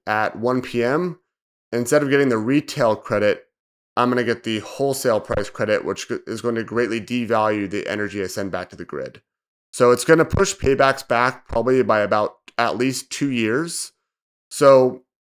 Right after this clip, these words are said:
and the April fifteenth deadline is not, the system doesn't have to be installed by then. Uh, you have to submit your application, your interconnection application to the utility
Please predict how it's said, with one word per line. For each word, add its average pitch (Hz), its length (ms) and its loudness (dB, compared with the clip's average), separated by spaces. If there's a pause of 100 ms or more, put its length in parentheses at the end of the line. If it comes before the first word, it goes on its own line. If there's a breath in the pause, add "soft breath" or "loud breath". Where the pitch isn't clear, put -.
(760)
and 139 300 0
the 139 160 -2
April 170 240 2
fifteenth 151 560 -2
deadline 107 560 2 (100)
is 113 220 -4
not, 123 400 0 (140)
the - 120 -6
system 143 320 -2
doesn't 120 180 2
have 120 120 0
to 120 60 -6
be 127 140 2
installed 110 480 0
by 98 160 2
then. 90 380 -6 (500)
Uh, 101 80 2
you 110 220 0
have 131 180 2
to 120 160 -4
submit 120 400 -2
your 113 220 -6
application, 107 1120 -4
your 107 160 -6
interconnection 113 640 -6
application 104 520 -6
to 113 120 -8
the 101 80 -6
utility 104 760 -2